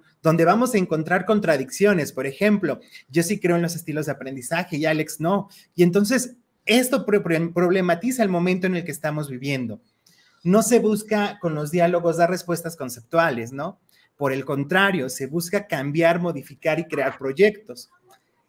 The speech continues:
El docente no tiene como finalidad hablar de su punto de vista,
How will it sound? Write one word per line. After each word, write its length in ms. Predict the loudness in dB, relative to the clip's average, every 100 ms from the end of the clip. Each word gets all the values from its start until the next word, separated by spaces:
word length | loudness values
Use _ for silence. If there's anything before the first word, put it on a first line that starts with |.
| _
El 160 | 0 2
docente 580 | 2 0 0 0 0
no 180 | 0 -2
tiene 320 | -2 -2 -2
como 260 | -4 -2 -2
finalidad 720 | -4 -6 -6 -4 0 0 0
hablar 380 | -4 -2 -2 -2
de 100 | -4
su 180 | -6 -10
punto 300 | -12 -10 -8
de 140 | -6
vista, 380 | -6 -6 -8 _